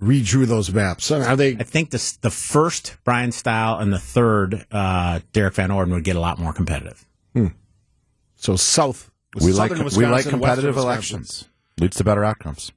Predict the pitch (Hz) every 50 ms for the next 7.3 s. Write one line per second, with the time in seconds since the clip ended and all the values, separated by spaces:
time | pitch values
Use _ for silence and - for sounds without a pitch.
0 | - - 90 87 90 - - 175 175 160 135 120 95 - 107 104 92 85 85 80
1 | 80 80 92 104 117 120 - - 156 175 262 269 - 135 123 107 101 127 131 120
2 | 98 95 92 - - 101 95 139 92 82 82 - 107 117 110 101 85 - - -
3 | - _ _ - 107 104 98 110 143 - 160 139 - - 147 131 113 - 151 147
4 | 151 160 160 - - 139 151 143 139 135 131 127 117 117 117 110 95 - _ _
5 | _ - - 120 104 - - - _ _ - 135 123 - 117 101 101 98 - -
6 | - 147 143 - - - 151 151 151 - - 120 110 98 104 101 - - 113 98
7 | 95 104 101 - 131 151